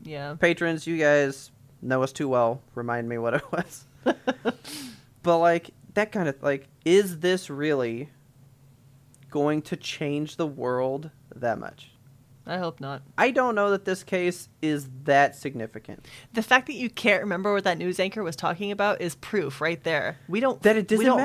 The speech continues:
Speaker 2: ma-, yeah.
Speaker 1: remember.
Speaker 2: Yeah. I don't
Speaker 1: It was, like,
Speaker 2: remember
Speaker 1: three
Speaker 2: what it
Speaker 1: weeks
Speaker 2: was.
Speaker 1: ago. <laughs> It's done. It's over. It's gone.
Speaker 2: I mean, the subject matter was not that big to begin with. That's why she's like, "Why are we talking about it?"
Speaker 1: Yeah.
Speaker 2: And yeah,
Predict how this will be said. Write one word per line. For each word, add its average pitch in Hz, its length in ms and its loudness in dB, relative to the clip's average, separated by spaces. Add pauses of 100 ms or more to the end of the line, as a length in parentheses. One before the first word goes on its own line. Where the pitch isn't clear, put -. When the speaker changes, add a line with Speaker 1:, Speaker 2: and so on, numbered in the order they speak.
(120)
Speaker 2:
ma-, 208 60 6
yeah. 359 100 8
Speaker 1:
remember. 160 360 4 (320)
Speaker 2:
Yeah. 285 280 0 (460)
I 214 120 6
don't 285 180 2
Speaker 1:
It 208 60 2
was, 220 100 4
like, 254 80 8
Speaker 2:
remember 233 180 4
Speaker 1:
three 349 120 8
Speaker 2:
what 311 100 4
it 311 40 2
Speaker 1:
weeks - 120 2
Speaker 2:
was. 320 60 2
Speaker 1:
ago. 196 480 6
<laughs> 208 60 2 (360)
It's 247 360 4
done. 208 340 6
It's 165 200 -4
over. 185 300 2
It's 139 160 -6
gone. 180 520 0 (640)
Speaker 2:
I 151 80 2
mean, 185 280 -2 (460)
the 170 120 0
subject 208 380 2
matter 196 200 0
was 180 160 -2
not 180 140 2
that 180 180 2
big 170 140 -2
to 170 60 -10
begin 160 320 0
with. 127 120 0
That's 139 160 -4
why 151 120 2
she's 151 160 -8
like, 156 160 -2
"Why 180 140 6
are 202 80 2
we 202 100 -2
talking 220 300 0
about 120 220 0
it?" - 140 -12 (460)
Speaker 1:
Yeah. 185 260 2
Speaker 2:
And 165 100 2
yeah, 214 220 0